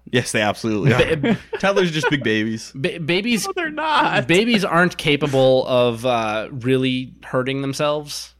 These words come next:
Speaker 2: Emery is highly capable of hurting himself if I don't watch him.
Speaker 1: Yeah, he's a big baby.
Speaker 2: I, I turn around for a second, and he's got his hand in a drawer,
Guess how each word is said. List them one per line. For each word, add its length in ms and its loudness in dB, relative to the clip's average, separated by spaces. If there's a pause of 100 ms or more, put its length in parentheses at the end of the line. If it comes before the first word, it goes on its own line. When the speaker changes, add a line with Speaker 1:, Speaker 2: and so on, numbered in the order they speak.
Speaker 2:
Emery 600 -2
is 340 -6 (100)
highly 440 0
capable 760 -4 (360)
of 360 -2
hurting 340 0
himself 480 -4
if 120 -4
I 100 -4
don't 200 -8
watch 240 -10
him. 260 -12 (160)
Speaker 1:
Yeah, 140 -2
he's 100 2
a 40 -4
big 180 -2
baby. 220 -6
Speaker 2:
I, 200 0
I 40 0
turn 240 0
around 340 4
for 120 0
a 80 2
second, 600 -4
and 220 -6
he's 220 -6
got 220 -2
his 160 -6
hand 320 -6
in 100 -6
a 80 -6
drawer, 460 -6